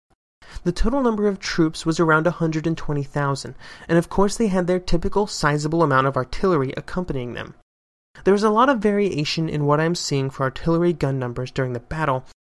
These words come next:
which is somewhat typical for Eastern Front affairs. Some sources claim a bit over five hundred, and others claim over two thousand guns on the German side. Obviously, those numbers are very different,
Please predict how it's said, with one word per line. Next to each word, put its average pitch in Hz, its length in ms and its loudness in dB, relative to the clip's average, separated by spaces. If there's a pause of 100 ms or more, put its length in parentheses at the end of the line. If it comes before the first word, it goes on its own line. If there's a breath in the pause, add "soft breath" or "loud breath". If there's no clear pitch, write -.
which 190 180 2
is 226 100 0
somewhat 165 380 0
typical 202 400 2
for 180 160 -2
Eastern 147 400 -6
Front 123 240 -8
affairs. 143 640 -6 (460 loud breath)
Some 220 260 0
sources 233 380 0
claim 185 320 2
a 190 60 2
bit 147 200 2
over 143 180 0
five 131 260 -4
hundred, 160 460 -2 (240 loud breath)
and 160 140 0
others 202 280 0
claim 156 380 0
over 139 180 0
two 175 320 -2
thousand 127 480 -2
guns 120 340 -6
on 147 120 -8
the 147 100 -4
German 120 320 -6
side. 135 460 -8 (760 loud breath)
Obviously, 226 440 0
those 202 240 2
numbers 170 280 2
are 156 120 2
very 143 360 0
different, 135 460 -6